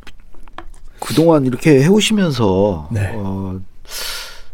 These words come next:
Speaker 1: 당연히 어려움이 있으셨겠죠. 아까 이제 청량리 뭐 거기서 하실
Speaker 2: 아.
Speaker 1: 때는 거기 또 뭐 그 조폭
Speaker 2: 예,
Speaker 1: 또 뭐
Speaker 2: 그분들에게
Speaker 1: 있고, 또 거기가 아까 그
Speaker 2: 구타를
Speaker 1: 사창가
Speaker 2: 당하기도 하고,
Speaker 1: 어,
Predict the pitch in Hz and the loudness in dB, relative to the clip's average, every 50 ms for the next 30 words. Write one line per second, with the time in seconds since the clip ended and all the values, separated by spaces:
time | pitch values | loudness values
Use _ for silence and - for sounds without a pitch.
0 | - - - - - - - - - - - 165 190 190 170 139 135 147 160 160 | -12 -12 -12 -14 -14 -16 -16 -14 -8 -4 0 4 6 6 8 8 8 8 6 6
1 | 156 143 127 117 110 - - 156 143 160 - - 139 101 - - - 92 92 95 | 6 4 2 0 0 -2 -2 0 0 0 0 0 -2 -2 -2 0 0 2 4 4
2 | 98 101 95 95 92 - - - - - 135 131 117 117 117 - 147 175 185 185 | 4 2 2 0 0 -2 -4 -2 2 4 4 4 4 2 0 -2 -2 -2 0 0
3 | 180 170 156 147 139 135 131 120 113 - - 120 110 104 101 98 95 - 104 104 | 0 0 0 0 0 0 0 0 -2 -4 -2 -2 0 0 0 0 -2 -2 -2 -2
4 | 107 101 - 107 104 95 90 - - - - - - 104 101 98 92 127 110 104 | -2 -2 0 2 2 2 2 0 -4 -8 -8 -4 -4 -2 -2 0 0 0 2 2
5 | 104 101 92 90 - - - - - - - - - - - - - 113 113 101 | 0 -2 -2 -4 -6 -10 -14 -16 -18 -16 -16 -16 -16 -14 -10 -4 0 0 2 2
6 | - - 120 107 104 101 101 101 90 - - - - - 98 95 92 92 - - | 2 0 0 0 2 0 0 -2 -2 -6 -10 -14 -12 -10 -8 -8 -8 -8 -10 -12
7 | - - - - 101 95 - - 123 - - - - - - - - - - 120 | -12 -6 -2 -2 -2 0 2 0 0 0 -2 -14 -14 -16 -16 -18 -12 -4 0 2
8 | 110 113 104 98 92 90 90 92 92 90 101 101 113 110 104 113 110 110 110 110 | 4 4 4 2 0 0 -2 -4 -4 -2 0 0 2 2 2 4 2 2 4 6
9 | 110 104 101 98 95 104 113 117 - - - - - - - - 156 - 127 135 | 6 6 6 4 4 0 -4 -8 -10 -10 -10 -10 -10 -8 -2 -2 2 6 6 6
10 | 120 127 120 113 - 113 - - - - - 135 110 - 160 - - 202 196 95 | 6 6 2 2 0 -6 -6 -8 -10 -4 -2 -2 0 0 0 2 4 2 2 4
11 | - - 131 123 120 113 101 107 104 117 113 113 113 113 98 92 113 110 107 107 | 4 4 4 4 4 2 0 0 4 4 6 6 6 4 4 4 4 4 4 4
12 | 104 101 98 98 104 104 | 4 4 2 0 -2 -6